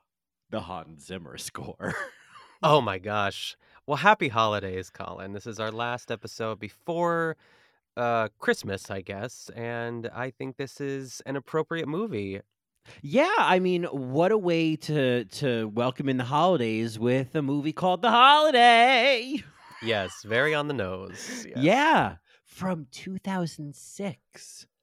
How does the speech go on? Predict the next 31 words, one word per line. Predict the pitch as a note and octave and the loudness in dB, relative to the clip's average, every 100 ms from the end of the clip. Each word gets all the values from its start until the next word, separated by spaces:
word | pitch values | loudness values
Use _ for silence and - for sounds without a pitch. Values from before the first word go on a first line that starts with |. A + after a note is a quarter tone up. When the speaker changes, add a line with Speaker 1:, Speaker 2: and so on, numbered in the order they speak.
| _ _ _ _ _ _ _ _ _ _ - | _ _ _ _ _ _ _ _ _ _ -2
Speaker 2:
I, | D3 F3 G3+ A3 G3 _ _ _ _ _ _ _ | 2 2 2 -2 -4 _ _ _ _ _ _ _
I, | D3 - | -12 -8
I | C#3+ | -6
mean, | D#3 D3+ | -4 -2
that | D3+ | -4
feels | - D#3 E3 D3+ - - | -6 -4 -4 -6 -10 -4
like | B2 G#2 - | -4 -4 -6
just | C3+ - | -6 -4
yesterday | A2+ B2 - F3 F3+ F#3+ | -6 -6 -6 -6 -6 -6
and | A2+ A2+ | -6 -4
not | G#2+ A2 | -4 -4
at | G2 | -4
all | G2 F#2+ - | -6 -8 -10
for | A2+ | -12
obvious | G#2 F#2+ G2 - | -10 -10 -14 -14
reasons, | F#2+ F#2+ F#2 | -16 -16 -12
too, | B2+ A2 | -10 -10
because | F#2+ G2+ F#2+ | -10 -14 -14
it's, | G2 - | -14 -14
like, | G2+ F#2+ | -14 -14
seventeen | - G#2 G2+ G#2+ A#2+ A2+ | -14 -12 -10 -10 -10 -8
years | A#2 C3 A#2 | -8 -8 -8
ago. | G2+ G2 F#2+ F#2+ | -8 -8 -10 -8
And | B2 | -6
I | A#2+ | -4
looked | A#2 D3 F3+ | -6 -8 -10
up | - | -10
the | D#3+ - | -10 -8
ages | G2+ G#2 C#3 D3 C3 | -10 -8 -8 -8 -8
because | A#2 A2+ | -12 -8
I'm | G#2 G#2 G2 | -8 -8 -10